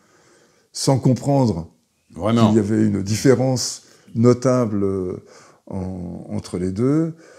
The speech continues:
Speaker 1: euh, je ne faisais pas vraiment, euh, grand-chose. Mais enfin, il y avait une espèce de... une forme d'acculturation, euh, euh, politique. Mais je me sentais dans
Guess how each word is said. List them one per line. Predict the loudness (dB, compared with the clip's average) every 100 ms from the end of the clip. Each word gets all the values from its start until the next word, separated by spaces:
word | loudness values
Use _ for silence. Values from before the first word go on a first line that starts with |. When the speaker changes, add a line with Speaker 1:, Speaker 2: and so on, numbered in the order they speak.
| -20 -12
Speaker 1:
euh, | -8 -6 -6 -8
je | -10
ne | -10 -12
faisais | -14 -12 -10 -10
pas | -10 -10
vraiment, | -10 -10 -8 -6 -8 -8
euh, | -12 -12 -12
grand-chose. | -10 -6 -4 0
Mais | 2 2
enfin, | 0 -4 -6 -10 -20 -18 -2
il |
y | 0
avait | 2
une |
espèce | 0 -2 -2
de... | 0 2 2 0 -6
une | -8
forme | -4 0
d'acculturation, | 2 4 2 2 -2 -4 -4 -4 -6 -12 _ _ _ _ -8
euh, | -4 -2 -4
euh, | -8 -10 -10 -10
politique. | -6 -6 -6 -10 -6
Mais |
je | -4 -2
me |
sentais | -4 -6 -2 0 2
dans | 0 -2 -4 -6 -10